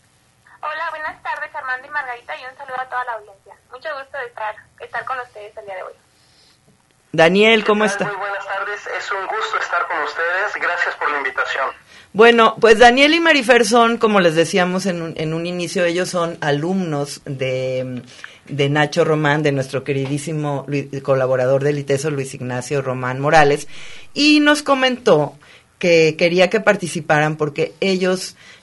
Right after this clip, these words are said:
Speaker 2: realizaron, eh, trabajos y reflexiones acerca precisamente de este tema, la filosofía, la economía y el covid diecinueve. ¿Verdad? ¿Quién, quién de ustedes quiere comenzar? Armand-, eh, Daniel,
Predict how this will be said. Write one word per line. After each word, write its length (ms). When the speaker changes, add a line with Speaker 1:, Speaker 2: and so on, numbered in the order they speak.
Speaker 2:
realizaron, 840
eh, 160
trabajos 640
y 40
reflexiones 720
acerca 400
precisamente 600
de 80
este 200
tema, 380
la 200
filosofía, 920
la 120
economía 760
y 100
el 140
covid 400
diecinueve. 880
¿Verdad? 600
¿Quién, 300
quién 220
de 60
ustedes 320
quiere 240
comenzar? 760
Armand-, 520
eh, 400
Daniel, 720